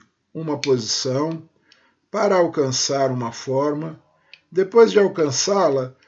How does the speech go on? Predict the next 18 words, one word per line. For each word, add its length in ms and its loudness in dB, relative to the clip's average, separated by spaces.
acreditam 640 -4
ter 220 0
conquistado 680 -2
sua 300 0
vida. 420 -8
E, 460 -4
ao 160 -2
contrário, 540 2
começam 600 -2
a 60 -4
morrer. 520 -6
Não 300 -2
entendem 720 0
isso 420 -4
porque 300 -8
não 180 -6
se 200 -6
veem, 520 -2